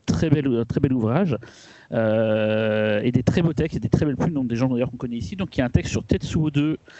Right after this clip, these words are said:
euh, fait par Sylvain Perret et, euh, mis en image par Lia Vier, l'artiste Lia Vier.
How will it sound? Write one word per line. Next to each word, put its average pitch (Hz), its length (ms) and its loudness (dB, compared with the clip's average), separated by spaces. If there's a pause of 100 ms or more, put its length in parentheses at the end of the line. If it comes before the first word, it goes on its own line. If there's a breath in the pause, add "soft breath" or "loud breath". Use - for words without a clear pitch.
(380 loud breath)
euh, 117 440 4
fait - 140 2
par - 200 2
Sylvain 151 320 2
Perret 151 540 4
et, 131 320 4 (120)
euh, 120 40 2
mis 160 220 2
en 147 120 4
image 147 360 2
par 113 200 0
Lia 160 320 2
Vier, 123 260 2
l'artiste 139 340 0
Lia 127 240 4
Vier. 135 300 0